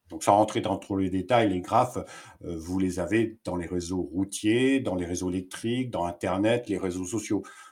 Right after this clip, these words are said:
Donc, derrière tout ce qu'on utilise, ben, vous avez des structures de graphes et donc,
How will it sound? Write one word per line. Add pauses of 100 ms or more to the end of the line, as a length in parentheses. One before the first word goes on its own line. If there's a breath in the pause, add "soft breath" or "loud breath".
(120)
Donc,
derrière
tout
ce
qu'on
utilise, (240 loud breath)
ben,
vous
avez
des
structures
de
graphes
et
donc,